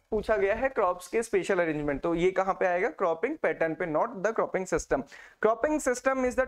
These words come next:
total system जिसमें हम दोनों चीजों को या फिर दो से ज्यादा चीजों को मैनेज करते हैं, but यहाँ पे जब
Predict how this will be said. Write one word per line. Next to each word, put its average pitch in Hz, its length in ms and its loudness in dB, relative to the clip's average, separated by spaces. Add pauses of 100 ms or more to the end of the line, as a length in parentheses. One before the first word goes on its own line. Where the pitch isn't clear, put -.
total 214 360 0
system 262 340 -2
जिसमें 196 280 -2
हम 220 260 -2 (320)
दोनों 190 520 2
चीजों 226 300 2
को 220 120 2
या 214 140 2
फिर 220 180 -2
दो 196 200 2
से 208 120 -4
ज्यादा 185 240 2
चीजों 202 260 -2
को 214 100 -4
मैनेज 160 360 0
करते 139 300 -2
हैं, 139 80 -2
but 175 140 -2
यहाँ 180 220 0
पे 233 160 -2
जब 214 180 -2